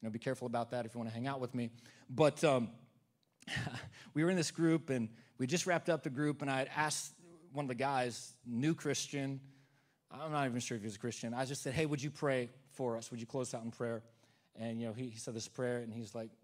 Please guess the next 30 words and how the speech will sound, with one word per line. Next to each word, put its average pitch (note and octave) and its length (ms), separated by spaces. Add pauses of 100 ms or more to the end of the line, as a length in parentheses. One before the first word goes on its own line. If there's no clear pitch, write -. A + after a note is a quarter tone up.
"God, C3+ 380 (760)
you D#2+ 60
know, G#2 100
help E3 280
us - 420 (240)
have B2 280
a F#2+ 120 (720)
blank D3 500
good C3 160
weekend." A2 500 (500)
And, C4+ 140
you D4 80
know, D4 120 (120)
I D4+ 160
think D#4 360
God C4 220
honored C#4+ 380
that. B2+ 400
Like, G3 260
I A#3+ 120
think C#4+ 320 (140)
really, C4 500 (880)
I, G3+ 60
I, A3 240 (100)
I A#3 40
think A#3+ 340
God A#3 260
was A#3 160
sin-, A3+ 300
I, G#3 140